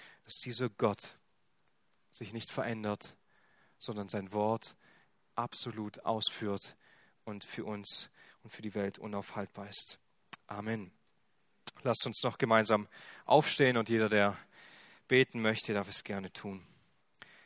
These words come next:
Herr Jesus Christus, wir loben und preisen dich, dass du über allem stehst,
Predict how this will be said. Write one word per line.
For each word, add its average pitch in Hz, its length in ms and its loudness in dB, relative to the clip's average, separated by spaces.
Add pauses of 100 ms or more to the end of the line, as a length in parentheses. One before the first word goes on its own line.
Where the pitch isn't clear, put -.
(340)
Herr 117 80 -4
Jesus 107 240 0
Christus, - 440 0
wir 110 340 2 (240)
loben 123 320 2
und 110 80 -4
preisen 104 480 -4
dich, - 280 -10 (1800)
dass - 260 -2
du 123 300 0
über 113 320 0
allem 104 260 -2
stehst, - 600 -6